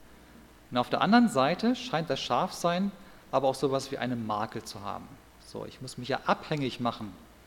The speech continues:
von Jesus. Gewisse Unselbstständigkeit spüre ich da. Und da geht's mir manchmal so,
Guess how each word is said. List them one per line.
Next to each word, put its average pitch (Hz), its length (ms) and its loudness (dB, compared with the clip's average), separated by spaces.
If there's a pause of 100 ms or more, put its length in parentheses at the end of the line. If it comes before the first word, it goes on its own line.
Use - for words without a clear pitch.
(240)
von 107 260 -6 (240)
Jesus. 117 560 -4 (1400)
Gewisse 127 300 -6
Unselbstständigkeit 123 1120 0
spüre 117 300 -4
ich - 100 -6
da. 98 240 -6 (1500)
Und 127 60 -8
da 123 80 -2
geht's 165 240 -2
mir 156 80 -2
manchmal 131 420 -2
so, 165 500 2